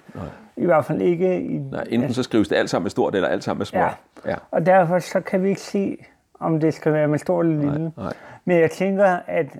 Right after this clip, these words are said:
Speaker 2: øhm, når man ser på, at han jo, øh, ellers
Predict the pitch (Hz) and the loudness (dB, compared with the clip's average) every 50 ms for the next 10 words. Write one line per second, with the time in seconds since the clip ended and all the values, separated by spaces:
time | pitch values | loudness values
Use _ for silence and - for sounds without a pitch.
0 | - - - 190 180 170 165 175 - - - - 208 196 180 175 175 180 175 - | -18 -10 -8 -6 -4 -4 -4 -6 -8 -10 -10 -6 -4 -2 0 0 0 0 0 0
1 | - 214 214 208 185 - - 202 202 196 190 - - - - - - - 170 151 | 0 0 2 2 2 0 0 2 2 2 2 0 -2 -6 -10 -6 0 2 2 2
2 | 139 - - _ _ _ _ - - - - - _ _ _ - - 165 156 156 | 2 -2 -6 _ _ _ _ -20 -20 -20 -20 -20 _ _ _ -2 0 2 4 4
3 | 165 170 170 170 170 - - - 165 151 143 147 156 156 - - - _ _ _ | 4 4 4 2 2 0 0 2 4 4 4 2 0 -2 -6 -10 -14 _ _ _
4 | _ _ _ _ _ _ _ _ _ _ _ _ _ _ _ _ _ _ _ _ | _ _ _ _ _ _ _ _ _ _ _ _ _ _ _ _ _ _ _ _
5 | _ - 214 208 202 196 - | _ 0 2 4 4 4 2